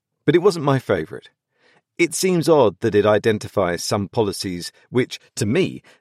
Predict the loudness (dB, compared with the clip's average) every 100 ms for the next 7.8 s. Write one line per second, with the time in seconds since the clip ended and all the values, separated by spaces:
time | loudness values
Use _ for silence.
0 | -14 -4 -2 2 0 0 -2 -2 -2 -4
1 | -8 -2 0 0 -2 -2 0 0 -2 -4
2 | -4 -6 _ -4 -2 0 4 6 4 2
3 | 0 0 -2 -6 -6 -6 -4 -6 -4 -2
4 | -2 -2 _ 2 2 0 -4 -10 -6 -4
5 | -2 -2 0 -2 0 0 2 0 -4 -20
6 | _ _ _ _ _ _ _ _ 0 0
7 | 0 -6 -8 -14 _ -2 -2 -4